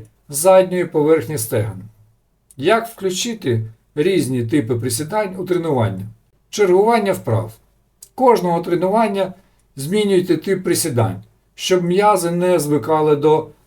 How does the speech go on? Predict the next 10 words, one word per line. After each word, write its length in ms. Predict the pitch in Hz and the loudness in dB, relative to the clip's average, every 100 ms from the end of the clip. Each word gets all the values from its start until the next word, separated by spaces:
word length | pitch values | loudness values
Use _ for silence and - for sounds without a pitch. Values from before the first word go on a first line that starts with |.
| _ | _
одноманітного 1040 | 170 147 160 156 175 190 180 160 160 123 - | -6 -2 -2 -2 0 -2 -2 0 -2 -4 -10
навантаження. 760 | 143 143 151 123 110 - 113 - - _ - - | -6 -4 -2 -2 -2 -2 -8 -12 -18 _ -20 -12
Суперсети. 760 | - 196 202 180 165 113 107 90 - _ _ | -4 -2 0 0 0 0 -4 -12 -20 _ _
Поєднуйте 720 | - 214 240 170 151 120 151 | 0 2 2 2 0 -2 0
різні 460 | 156 175 151 156 143 113 - _ _ | 2 2 2 -2 -6 -8 -18 _ _
види 420 | 127 165 240 165 | -6 -2 0 0
присідань 640 | 156 151 - 139 175 185 143 | -2 -2 -4 -2 -2 -2 0
без 420 | 151 160 156 - _ _ _ | 4 4 4 -4 _ _ _
перерви, 520 | - 202 196 127 104 107 | -2 4 4 4 2 -2
щоб 320 | - 165 | -2 -4